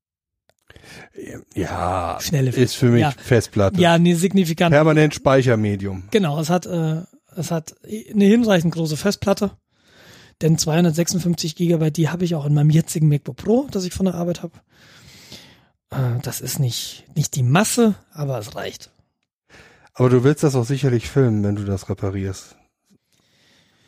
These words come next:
Speaker 1: Dass du so
Speaker 2: Tatsächlich
Speaker 1: ein, zwei Kameras ausstellst.
Speaker 2: Ja, tatsächlich habe ich diese ein, zwei Kameras nicht.
Speaker 1: Ähm, ich behaupte, die hast du.
Speaker 2: Wetten nicht?
Speaker 1: Wetten doch?
Speaker 2: Wetten nicht?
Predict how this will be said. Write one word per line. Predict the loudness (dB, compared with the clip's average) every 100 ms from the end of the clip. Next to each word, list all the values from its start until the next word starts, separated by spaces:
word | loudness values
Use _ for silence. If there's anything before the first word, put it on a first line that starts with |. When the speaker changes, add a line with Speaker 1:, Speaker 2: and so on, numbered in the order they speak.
| _ _
Speaker 1:
Dass | -6
du | -2
so |
Speaker 2:
Tatsächlich | 2 4 4 4
Speaker 1:
ein, | 0
zwei |
Kameras | 2 4 4 4 2
ausstellst. | 2 0 0 0 4 4
Speaker 2:
Ja, | 4 4 4 4
tatsächlich | 2 0 2 0 2
habe | 0
ich | 0
diese | 0 -2
ein, | 0 0
zwei | -2
Kameras | -4 -2 -2 -6 -14
nicht. | -16 -20 -20 _ -20 -20 _ _ _ _ _ _ _ _ _ _ _ _
Speaker 1:
Ähm, | -2 0 2 0 0 -2 -4 -6
ich | -8
behaupte, | 0 2 2 -2
die | 0 2
hast | 0 -2
du. | -10 -10 _ _ _
Speaker 2:
Wetten | -10 -4 -2
nicht? | -4 -8 -20 -20 _ _ _ _ _ _ _ _
Speaker 1:
Wetten | -8 -4 0
doch? | 2 0 -4
Speaker 2:
Wetten | -10 -8 -4 -6
nicht? | -6 _